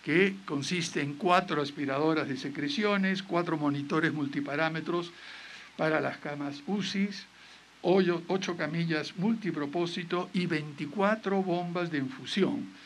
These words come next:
Co-, de esta manera se fortalecerá la capacidad de las unidades de cuidados intensivos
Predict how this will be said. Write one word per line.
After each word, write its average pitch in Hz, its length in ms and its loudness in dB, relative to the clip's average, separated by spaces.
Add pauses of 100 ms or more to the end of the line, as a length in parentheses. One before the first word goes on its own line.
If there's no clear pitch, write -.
(240)
Co-, 165 180 4
de 185 160 4
esta 196 260 0
manera 170 680 4
se 175 440 2
fortalecerá 160 880 0
la 170 120 -2
capacidad 143 600 -2
de 147 100 -2
las 135 220 -4
unidades 156 680 2
de 143 140 -4
cuidados 143 520 0
intensivos 160 840 -2